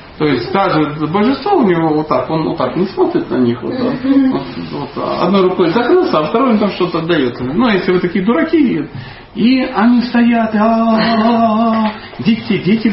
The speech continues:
бритые какие-то, это самое, ну, там, чтобы им было хорошо, они идут, просят, просят.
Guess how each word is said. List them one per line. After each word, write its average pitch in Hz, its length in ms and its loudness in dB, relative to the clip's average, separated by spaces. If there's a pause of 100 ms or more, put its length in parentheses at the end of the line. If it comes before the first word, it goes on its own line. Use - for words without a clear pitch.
бритые 202 440 2
какие-то, 202 580 -2
это 208 300 -2 (120)
самое, 202 260 2
ну, 220 260 2 (300)
там, 196 220 2
чтобы 208 260 2
им 202 60 4
было 214 220 2
хорошо, 208 420 0
они 208 220 4
идут, 226 340 0
просят, 208 520 0
просят. 208 440 -2